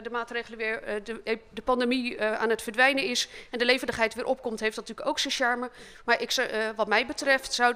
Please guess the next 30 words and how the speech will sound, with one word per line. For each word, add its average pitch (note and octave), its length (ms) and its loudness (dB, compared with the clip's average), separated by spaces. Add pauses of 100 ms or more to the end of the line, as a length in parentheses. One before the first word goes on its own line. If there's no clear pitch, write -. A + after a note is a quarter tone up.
(140)
zou A3+ 220 2
ik A3+ 60 -6
echt - 140 -6
willen A#3 200 -2
kijken A3 300 0
van, G#3+ 220 -2 (320)
wat C4 380 0
behouden B3+ 420 4
we C4 80 0
uit A#3+ 320 -2
die B3 120 -8
tijd B3 500 -2 (320)
om B3 140 -4
te A#3 80 -6
zorgen B3 400 2
dat, A3+ 200 0
ja, A3+ 180 0
de G#3 100 -2
leefbaarheid A#3 580 0
in A3 120 -6
de G#3+ 80 -6
stad A3 400 -2
voor A#3+ 200 -4
de, A3 100 -6
eh, G#3+ 220 -10 (600)
binnenstadsbewoners, G#3+ 800 0
eh, G3+ 440 -6
ja, A#3+ 140 -2
goed - 260 -10
blijft. F#3+ 400 -10